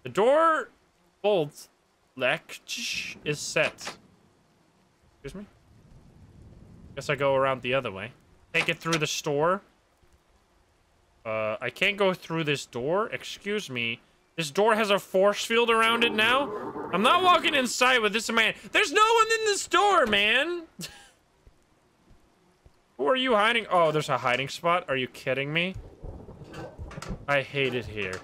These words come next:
<laughs> What the fuck? Not walking inside. This is not inside. Okay, well, I guess we open it from the... Drop this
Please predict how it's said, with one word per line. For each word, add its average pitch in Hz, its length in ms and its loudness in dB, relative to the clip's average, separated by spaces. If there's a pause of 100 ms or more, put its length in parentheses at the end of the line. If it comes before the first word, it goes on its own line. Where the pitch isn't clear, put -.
(360)
<laughs> 226 100 2 (720)
What 160 300 -2
the 175 120 -4
fuck? 131 380 -4 (800)
Not 196 160 2
walking 208 400 2
inside. 190 340 -2
This 214 180 -4
is 262 120 -8
not 262 200 -2
inside. 220 460 -6
Okay, 160 280 -4
well, 170 240 -4
I 156 60 -6
guess - 280 -8
we 202 180 -6 (480)
open 294 340 4
it 320 140 2
from 311 220 4
the... 226 160 -2
Drop 208 480 2
this 208 360 -4